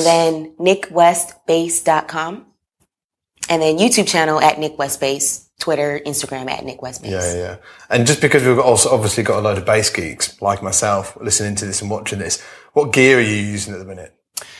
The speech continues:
Speaker 1: So I am now signed exclusively to Warwick Amps, the L W A one thousand,
Speaker 2: Yeah.
Speaker 1: which I really, I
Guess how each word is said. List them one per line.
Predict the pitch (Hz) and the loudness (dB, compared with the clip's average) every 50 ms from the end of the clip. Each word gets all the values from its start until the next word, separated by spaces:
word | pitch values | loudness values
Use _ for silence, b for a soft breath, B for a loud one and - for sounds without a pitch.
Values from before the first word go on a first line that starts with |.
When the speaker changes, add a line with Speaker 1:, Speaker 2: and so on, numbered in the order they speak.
| B B B B B B B | B B B B B B B
Speaker 1:
So | - - - 226 214 202 202 202 202 | -2 2 4 4 6 6 4 4 6
I | 190 190 196 202 214 214 220 214 - | 6 6 8 8 6 6 4 2 2
am | 190 190 185 185 185 185 180 180 180 175 175 175 170 170 - _ _ _ _ _ _ _ _ _ | 0 2 2 2 2 2 2 0 -2 -4 -8 -10 -10 -12 -14 _ _ _ _ _ _ _ _ _
now | - - 170 175 180 185 196 | -8 -2 0 2 4 4 2
signed | 196 196 202 190 185 185 | 2 2 2 2 2 0
exclusively | 180 - - 196 175 - 190 170 165 175 170 | -2 -2 -2 -2 -2 -2 -2 -2 0 0 0
to | 170 - 175 156 | 0 2 2 2
Warwick | 143 147 156 165 196 196 | 2 2 2 2 0 -2
Amps, | - 147 151 151 - - - - - - - _ _ _ | -4 -6 -6 -6 -4 -4 -4 -4 -4 -8 -12 _ _ _
the | - 123 | -4 2
L | - 151 160 | 4 4 4
W | 160 175 165 165 160 156 | 4 2 0 0 2 2
A | 156 156 | 2 2
one | 151 147 151 | 2 0 -2
thousand, | - 156 139 139 135 135 139 160 175 - | -2 -2 -2 -2 -2 -6 -10 -14 -16 -12
Speaker 2:
Yeah. | 98 95 95 104 - - | -10 -8 -8 -8 -8 -6
Speaker 1:
which | 165 160 165 | -4 0 2
I | 165 | 4
really, | 156 156 156 160 160 - | 4 4 2 0 -2 -2
I | - 135 135 139 143 151 160 165 165 165 | 0 2 2 2 2 4 2 2 2 0